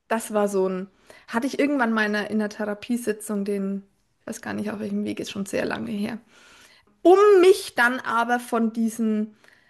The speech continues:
davon zu lösen und mein eigenes zu machen, weil ich hab ja keinen Bock, ein anderes Leben irgendwie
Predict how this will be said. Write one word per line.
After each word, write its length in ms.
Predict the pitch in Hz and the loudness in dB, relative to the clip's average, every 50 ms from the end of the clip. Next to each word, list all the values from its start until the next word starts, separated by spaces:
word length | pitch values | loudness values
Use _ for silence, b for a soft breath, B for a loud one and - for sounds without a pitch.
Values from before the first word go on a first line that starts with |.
| b b b b b b b b b - | b b b b b b b b b 0
davon 400 | 214 214 - - 262 262 247 247 | 2 2 2 4 4 4 4 2
zu 180 | - - 220 | 0 0 0
lösen 480 | 202 208 254 311 339 359 370 - 285 262 | 2 2 4 4 4 4 4 2 0 -4
und 280 | - - 220 214 - 214 | -2 -2 -2 -2 -2 -2
mein 240 | 202 180 180 180 | -2 -2 -2 0
eigenes 640 | - - 226 269 311 254 269 240 214 202 208 - - | 2 2 4 4 2 2 0 0 -2 -2 -4 -6 -10
zu 160 | - - 214 | -10 -6 -4
machen, 460 | 202 190 190 202 - 208 208 208 214 - | -4 -2 -4 -6 -6 -8 -10 -10 -10 -6
weil 140 | - 190 185 | -2 -2 -2
ich 120 | 196 - 202 | -2 -2 -4
hab 120 | 196 - | -4 -2
ja 80 | 190 185 | -4 -4
keinen 260 | - - 196 196 196 | -4 -4 -4 -2 -2
Bock, 240 | - 202 202 - - - | 0 -2 -2 -4 -6 -6
ein 100 | 208 208 | -6 -4
anderes 440 | 196 202 202 202 202 196 196 - - | -4 -2 -4 -4 -4 -6 -8 -6 -4
Leben 560 | 208 214 226 - - 214 101 101 101 104 104 _ _ _ _ _ _ _ _ _ _ _ _ _ - | -4 -2 -2 -4 -4 -4 -2 -2 -4 -4 -8 _ _ _ _ _ _ _ _ _ _ _ _ _ 0
irgendwie 680 | 226 247 214 220 220 202 208 208 202 196 196 214 214 | 2 2 4 4 2 2 0 0 0 0 -2 -2 -4